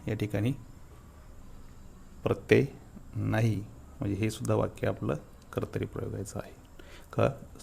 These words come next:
कर्मणी प्रयोगाचं आहे. आता तिसरं वाक्य जर तुम्हाला कर्मणी प्रयोगाचं वाटत असेल तर आम्ही दूरदर्शनवरील मालिका पाहतो.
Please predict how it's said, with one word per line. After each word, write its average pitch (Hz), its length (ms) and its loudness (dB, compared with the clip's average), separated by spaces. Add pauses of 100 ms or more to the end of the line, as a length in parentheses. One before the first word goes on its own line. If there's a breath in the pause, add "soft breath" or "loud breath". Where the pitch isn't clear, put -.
(260)
कर्मणी 123 280 12
प्रयोगाचं 104 460 6
आहे. - 160 0 (1400 loud breath)
आता 131 320 12 (520)
तिसरं 175 260 12
वाक्य 147 320 12
जर 139 80 12
तुम्हाला 135 300 10
कर्मणी 117 340 10
प्रयोगाचं 113 460 10
वाटत 110 260 8
असेल 104 380 4
तर 120 60 10 (300)
आम्ही 127 360 12
दूरदर्शनवरील 117 880 12
मालिका 110 500 12
पाहतो. - 440 6